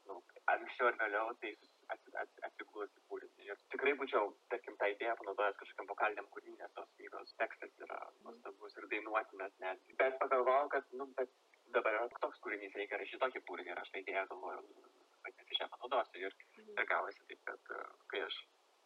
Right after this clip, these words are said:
Speaker 1: supratau, kad šita, šita knyga ir su šituo idėja, su šitais įvykiais mano gyvenime rezonuoja ir reikia dabar čia tai padaryti, ir sakau,
Speaker 2: Mhm.
Speaker 1: viskas taip susidėjo, tiesiog va, tas,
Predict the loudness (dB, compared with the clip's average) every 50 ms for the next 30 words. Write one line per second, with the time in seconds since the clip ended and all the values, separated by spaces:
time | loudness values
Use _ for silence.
0 | -18 -12 -6 0 2 2 4 4 4 2 2 2 -2 -2 -4 -8 -6 -6 -6 -6
1 | -8 -8 -4 -4 -4 -2 -4 -6 0 4 6 6 6 4 0 -8 -10 -10 -10 -8
2 | -8 -8 -4 -2 0 0 0 0 0 0 0 0 0 -2 -6 -8 -12 -18 -12 -12
3 | -12 -10 -8 -8 -8 -10 -12 _ _ _ _ -18 -16 -16 -16 -18 _ -18 -18 -14
4 | _ -10 -8 -6 -6 -8 -8 -6 -8 -6 -6 -4 -4 0 2 4 4 4 2 -2
5 | -6 -8 -8 _ _ _ _ _ _ _ _ _ _ _ _ _ -2 0 0 0
6 | 0 -2 -2 2 4 4 4 4 4 2 -2 -4 -4 -2 -4 -2 2 2 0 0
7 | 2 0 0 4 4 4 4 2 0 -6 -4 -4 -4 -4 -6 -14 -14 -14 -14 -14
8 | -14 -14 -14 _ -6 -6 -6 -6 _ -16 -12 -10 -10 -10 -10 -14 -16 -16 -20 _
9 | -20 -20 -20 _ -18 -14 -14 -14 -16 _ _ -4 -2 0 4 4 2 2 0 -6
10 | -14 -10 -4 -4 -2 0 0 -2 -2 -2 -6 -6 -6 -8 -8 _